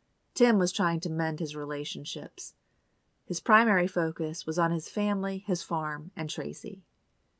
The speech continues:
His second worry was about money.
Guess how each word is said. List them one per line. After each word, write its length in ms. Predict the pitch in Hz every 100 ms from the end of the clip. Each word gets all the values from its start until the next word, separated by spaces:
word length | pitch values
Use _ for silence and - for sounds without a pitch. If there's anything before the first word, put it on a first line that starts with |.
| _ _ _ _ -
His 180 | 233
second 380 | - 285 226 160
worry 460 | 160 156 147 165 190 -
was 140 | 165
about 260 | 160 156 156
money. 380 | 160 151 -